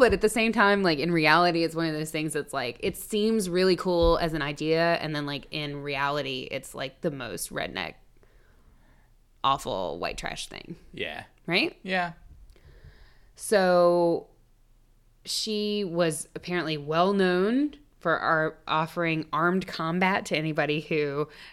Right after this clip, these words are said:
Speaker 1: upset her.
Speaker 2: <laughs>
Speaker 1: They got married in nineteen seventy-four. David Kellett,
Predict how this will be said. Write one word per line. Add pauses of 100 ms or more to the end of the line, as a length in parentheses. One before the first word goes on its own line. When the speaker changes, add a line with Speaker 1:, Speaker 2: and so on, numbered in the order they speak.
Speaker 1:
upset
her. (120)
Speaker 2:
<laughs> (600)
Speaker 1:
They
got
married
in
nineteen
seventy-four.
David
Kellett,